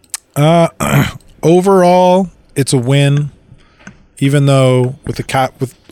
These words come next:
it's a win with the caveat that I feel like the Kersing storyline, unless we get big payoff before the end of the season,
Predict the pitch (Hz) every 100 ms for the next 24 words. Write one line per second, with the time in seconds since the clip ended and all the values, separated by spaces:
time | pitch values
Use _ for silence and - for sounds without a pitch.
0 | _ - 139 123 139 190 185 190 185 127
1 | 131 - 170 156 156 143 147 - 123 117
2 | - 135 127 - - 143 143 151 131 -
3 | 139 131 123 120 117 117 - - _ -
4 | 131 139 - 151 143 131 107 135 131 123
5 | - 120 127 131 131 - 117 127 123 123
6 | 123 120 123 131 135 139 143 151